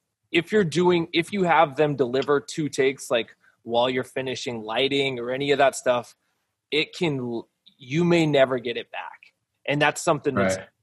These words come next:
Speaker 1: basically impossible to pinpoint what they were doing that was funny, 'cause it's such a nuanced thing in my experience that, like, I don't ever really want them to, to perform on any comedy thing until I'm rolling.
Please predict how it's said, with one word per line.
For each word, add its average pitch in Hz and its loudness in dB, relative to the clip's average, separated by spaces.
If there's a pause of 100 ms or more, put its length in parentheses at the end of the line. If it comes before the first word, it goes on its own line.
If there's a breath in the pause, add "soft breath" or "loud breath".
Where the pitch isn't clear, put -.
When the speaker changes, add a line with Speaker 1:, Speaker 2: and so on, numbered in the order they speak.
(200)
Speaker 1:
basically 165 -2
impossible 120 0
to 127 -10
pinpoint 165 -4
what 135 0
they 143 2
were 135 -2
doing 123 -6
that 113 -2
was 117 -2
funny, 135 -8 (360)
'cause 127 -4
it's - -6
such - -4
a 131 -4
nuanced 120 -2
thing 117 -6
in 143 -4
my 143 0
experience 151 -6 (340)
that, 123 -4
like, 120 -2 (380)
I 147 6
don't 185 4
ever 151 4
really 147 6
want 143 2
them 135 0
to, 120 -2 (340)
to 139 -4
perform 143 -2 (380)
on 127 2
any 151 0
comedy 156 2
thing 165 -4
until 123 -2
I'm 107 -2
rolling. 85 -10